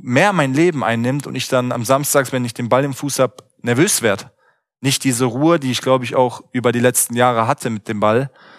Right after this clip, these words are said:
ähm, was eine meiner Stärken ist. Vielleicht wäre es in eine Richtung gegangen, ja, der kann trotzdem einigermaßen schnell laufen, hat vielleicht fünf Kilo weniger,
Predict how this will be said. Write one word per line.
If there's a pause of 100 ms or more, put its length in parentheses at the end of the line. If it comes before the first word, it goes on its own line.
(200)
ähm,
was
eine
meiner
Stärken
ist.
Vielleicht
wäre
es
in
eine
Richtung
gegangen,
ja,
der (280)
kann
trotzdem
einigermaßen
schnell
laufen,
hat
vielleicht
fünf
Kilo
weniger,